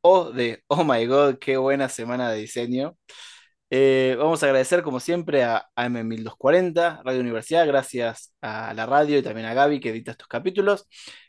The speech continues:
Partida de Locos, eh, a Javi. Nos pueden escuchar, como siempre, en Spotify, en Anchor, en Cafecito. Nos pueden seguir en Fotolog, eh, en Instagram, que ahora veníamos medio muertos, pero ahora volveremos a,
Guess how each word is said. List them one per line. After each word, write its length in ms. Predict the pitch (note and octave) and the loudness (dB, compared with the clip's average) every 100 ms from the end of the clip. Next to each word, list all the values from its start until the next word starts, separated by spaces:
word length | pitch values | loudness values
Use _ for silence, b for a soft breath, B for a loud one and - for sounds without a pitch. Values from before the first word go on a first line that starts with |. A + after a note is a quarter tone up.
| B | B
Partida 340 | C#3+ C#3+ G3 F#3 | -2 2 4 4
de 80 | E3 | 6
Locos, 580 | F#3 F#3 F#3+ - - - | 4 4 -2 -4 -14 -4
eh, 220 | C3 B2+ | 0 2
a 80 | A#2+ | 0
Javi. 500 | F3+ F#3 F3 F3+ F3+ _ _ _ _ - | 0 2 2 -2 -6 _ _ _ _ -12
Nos 140 | E3+ | -6
pueden 140 | A3 E3+ | -2 -2
escuchar, 240 | C#3+ D3+ | -4 -4
como 180 | C#3+ B2+ | -4 -4
siempre, 260 | C#3+ C#3 C3 | -4 -2 -2
en 80 | |
Spotify, 640 | A#2+ - D3 C#3+ C3 C3+ B2+ | -4 -2 -4 -4 -4 -2 0
en 140 | B2+ | 0
Anchor, 340 | C3 C3 B2+ | -2 -2 -2
en 80 | B2 | -4
Cafecito. 960 | A#2 A#2 A2+ - C3+ - C3 B2 C3 - | -8 -10 -12 -8 -8 0 0 0 -4 -12
Nos 140 | B2+ - | -16 -8
pueden 260 | C3+ C3 | -4 -4
seguir 240 | B2+ B2 B2 | -6 -6 -6
en 100 | A#2 | -8
Fotolog, 600 | A#2+ A#2 D#3+ G#3 G3+ G3+ b b b _ _ | -8 -2 2 4 2 -4 b b b _ _
eh, 340 | A#2+ A#2 A#2 - | -8 -6 -6 -6
en 100 | D3 | -4
Instagram, 400 | F3 - E3 E3 | -2 0 0 0
que 80 | C#3+ | 0
ahora 280 | C#3 C3+ C3 | 4 4 2
veníamos 420 | B2+ C3 C#3+ D3 | -2 -6 -2 -2
medio 160 | D3 C#3 | -2 0
muertos, 300 | D#3+ F3 E3 | 0 0 -4
pero 140 | C3 C3 | -4 -4
ahora 100 | B2+ | -2
volveremos 460 | B2 B2 C3 C3 B2 | -4 -4 -6 -6 -8
a, 240 | A#2+ B2+ | -10 -12